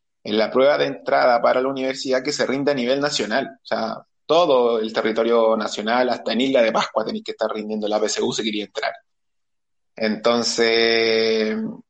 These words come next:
es, es, eh, un hito nacional, ¿cachai? O sea, está un tema, eh,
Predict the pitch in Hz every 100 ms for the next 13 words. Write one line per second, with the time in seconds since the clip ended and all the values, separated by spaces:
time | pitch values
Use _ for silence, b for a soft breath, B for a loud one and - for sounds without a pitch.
0 | _ _ - 135 139 - - - - 147
1 | - - - 127 127 127 131 156 185 196
2 | 185 185 202 202 - - - - 147 147
3 | 156 156 71 - 73 73 71 69 - -
4 | _ _ _ _ 127 143 131 - 123